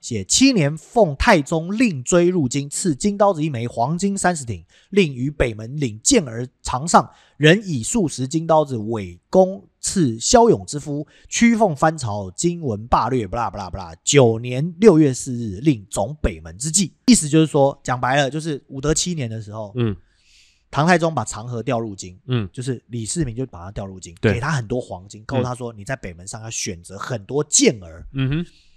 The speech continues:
Speaker 1: 在那之后，长河才成为太子党的人。
Speaker 2: 嗯哼。
Speaker 1: 今年是，玄武门这边是武德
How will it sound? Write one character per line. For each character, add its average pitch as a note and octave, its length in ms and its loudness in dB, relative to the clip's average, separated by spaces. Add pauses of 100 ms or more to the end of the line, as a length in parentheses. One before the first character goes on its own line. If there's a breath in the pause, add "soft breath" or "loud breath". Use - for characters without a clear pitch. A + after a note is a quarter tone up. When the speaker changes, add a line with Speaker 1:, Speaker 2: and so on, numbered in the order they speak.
(120 soft breath)
Speaker 1:
在 G#3 120 2
那 F#3+ 140 2
之 D#3+ 180 -4
后， D3 320 2 (220)
长 - 180 -8
河 A2+ 200 -6
才 G2+ 160 -10
成 F#2+ 180 -12
为 F#2+ 100 -14
太 G2+ 160 -8
子 - 140 -20
党 C#2 160 -20
的 C#2 80 -20
人。 - 140 -20 (260)
Speaker 2:
嗯 A#2+ 160 -2
哼。 E3 160 -4 (240)
Speaker 1:
今 D3+ 180 2
年 A#2 180 -2
是， B2 300 -6 (280)
玄 D#3 140 4
武 E3 40 4
门 A#2+ 160 -4
这 B2 80 -8
边 C3 120 -4
是 A#2+ 180 -6
武 G2 240 -10
德 F#2 280 -12